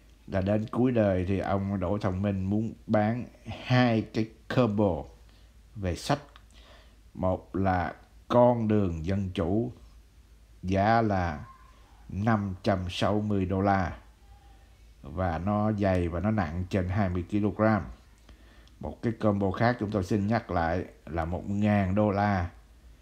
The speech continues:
Thì gồm bộ Con đường Dân Chủ ba mươi mốt cuốn, cộng thêm hai chục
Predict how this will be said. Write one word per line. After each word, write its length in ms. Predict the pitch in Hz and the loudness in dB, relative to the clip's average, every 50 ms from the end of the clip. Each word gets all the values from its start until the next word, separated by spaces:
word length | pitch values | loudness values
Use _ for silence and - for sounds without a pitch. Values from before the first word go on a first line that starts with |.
| - - - - - - - - | -20 -20 -20 -20 -20 -20 -12 -8
Thì 200 | - - 98 - - 104 | -6 -6 -6 -8 -8 -4
gồm 320 | 101 98 95 87 82 82 76 - - - - | -2 0 0 0 -2 -4 -10 -14 -14 -8 -4
bộ 340 | 101 87 80 80 95 92 - | -4 -2 -2 -2 -4 -4 -2
Con 200 | - 101 95 92 | 0 0 0 0
đường 160 | 92 90 87 | 0 -2 -2
Dân 180 | 87 98 98 98 - | -2 -2 -4 -2 0
Chủ 200 | 104 90 98 113 | 0 2 2 2
ba 260 | 117 117 110 104 101 | 2 2 2 2 2
mươi 100 | 98 104 | 2 2
mốt 140 | 107 123 123 123 | 0 0 0 0
cuốn, 220 | - 123 131 139 160 165 160 - - - - - - - - - | 2 2 2 2 2 -2 -10 -16 -20 -20 -20 -20 -20 -20 -18 -10
cộng 300 | - 69 64 65 78 87 | -6 -4 -4 -4 -4 -2
thêm 280 | 95 107 104 98 92 95 | 0 0 2 0 0 -2
hai 260 | 95 92 107 104 92 87 | -2 -2 -2 -2 -2 -2
chục 200 | - 85 78 | -4 -8 -10